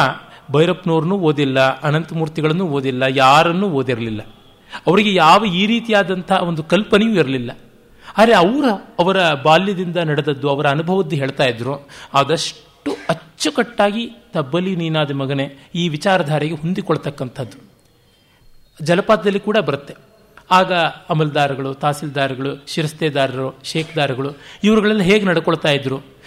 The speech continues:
ಆಗ ಲಂಚ ರುಷವತ್ತು ಅನ್ನೋದು ಇತ್ತ ಹೇಗೆ? ರೈತರು ಹೋಗ್ಬಿಟ್ಟು ಒಂದು ಅಷ್ಟು ಬೆಣ್ಣೆಯನ್ನು ಕೊಡೋದು, ತರಕಾರಿ ಕೊಡೋದು, ಭತ್ತ ಇತ್ಯಾದಿ ಧಾನ್ಯ ಕೊಡೋದು ಮಾಡ್ತಾ ಇದ್ರು. ಆದರೆ ಅದು ಲಂಚ ಅಂತ ತೆಗೆದುಕೊಳ್ತಾ ಇರಲಿಲ್ಲ, ಅದನ್ನು ಅವರಿಗೇ ಮಾಡಿ ಬಡಿಸಿ ಹಾಕ್ತಾ ಇದ್ರು ಅನ್ನುವಂಥದ್ದು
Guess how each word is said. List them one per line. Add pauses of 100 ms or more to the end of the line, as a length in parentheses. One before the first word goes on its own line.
(140)
ಆಗ
ಲಂಚ
ರುಷವತ್ತು
ಅನ್ನೋದು
ಇತ್ತ
ಹೇಗೆ? (500)
ರೈತರು
ಹೋಗ್ಬಿಟ್ಟು (400)
ಒಂದು
ಅಷ್ಟು
ಬೆಣ್ಣೆಯನ್ನು
ಕೊಡೋದು,
ತರಕಾರಿ
ಕೊಡೋದು, (600)
ಭತ್ತ
ಇತ್ಯಾದಿ
ಧಾನ್ಯ
ಕೊಡೋದು
ಮಾಡ್ತಾ
ಇದ್ರು. (320)
ಆದರೆ
ಅದು
ಲಂಚ
ಅಂತ
ತೆಗೆದುಕೊಳ್ತಾ
ಇರಲಿಲ್ಲ, (360)
ಅದನ್ನು
ಅವರಿಗೇ
ಮಾಡಿ
ಬಡಿಸಿ
ಹಾಕ್ತಾ
ಇದ್ರು
ಅನ್ನುವಂಥದ್ದು